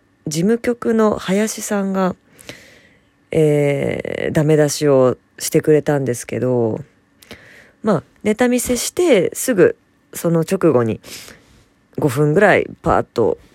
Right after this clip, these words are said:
こうした方がいいんじゃない？みたいなのがあるんですけど、なんか、林さん的にもそこがちょっと、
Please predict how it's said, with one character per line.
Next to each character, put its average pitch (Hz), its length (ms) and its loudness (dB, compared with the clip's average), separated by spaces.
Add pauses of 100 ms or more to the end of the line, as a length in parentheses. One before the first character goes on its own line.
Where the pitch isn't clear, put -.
こ 131 200 -2
う 131 60 0
し - 80 -8
た 160 100 2
方 165 80 6
が 139 140 2
い - 20 0
い 170 40 0
ん 170 40 -2
じ 156 80 2
ゃ 147 40 4
な 175 140 4
い？ 196 40 2
み 175 100 0
た 131 140 0
い 123 60 -2
な 127 100 -2
の 123 100 -2
が 131 120 2
あ 143 40 2
る 143 80 0
ん 123 80 -2
で 110 80 -2
す 117 100 -8
け 123 140 -4
ど、 120 320 0 (920)
な 180 80 0
ん 165 40 -2
か、 - 200 -2 (400)
林 214 340 0
さ 240 240 2
ん 233 80 2
的 240 220 0
に 196 60 4
も 143 120 2
そ - 140 -12
こ 165 180 -4
が 165 100 2
ち 190 100 -4
ょ 180 40 0
っ - 20 -20
と、 - 180 -4